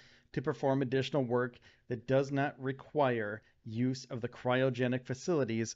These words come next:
available at the launch pad. Building this enclosure will take some time. We have the rest of September. It's gonna take them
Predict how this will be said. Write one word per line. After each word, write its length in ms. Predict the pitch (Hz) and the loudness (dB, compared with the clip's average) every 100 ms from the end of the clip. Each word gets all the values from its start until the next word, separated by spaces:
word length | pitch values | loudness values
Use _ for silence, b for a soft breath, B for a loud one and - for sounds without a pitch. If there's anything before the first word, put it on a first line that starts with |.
| - | -6
available 720 | 123 127 113 113 113 113 113 b b - | 0 2 4 2 0 -2 -2 b b -6
at 220 | 120 110 - | -2 -2 -2
the 120 | 120 | -2
launch 440 | 113 120 175 190 - | 0 0 0 -2 0
pad. 200 | 120 90 | 2 2
Building 300 | 123 170 175 | 6 8 8
this 160 | 151 151 | 4 2
enclosure 400 | 139 170 151 143 | 4 6 6 4
will 100 | 139 | 0
take 220 | 143 135 | -2 -2
some 140 | 143 | -4
time. 400 | 135 208 139 98 85 | -2 0 0 -2 -8
We 100 | 123 | -2
have 220 | 113 113 101 | 0 0 0
the 100 | 110 | 2
rest 300 | 135 143 151 | 2 2 -2
of 100 | 117 | -2
September. 520 | - - - 170 254 | -2 -2 -2 -2 0
It's 180 | 147 135 | -2 0
gonna 200 | - 151 | 4 4
take 320 | 151 143 131 | 4 0 2
them 300 | - 131 131 | 2 2 2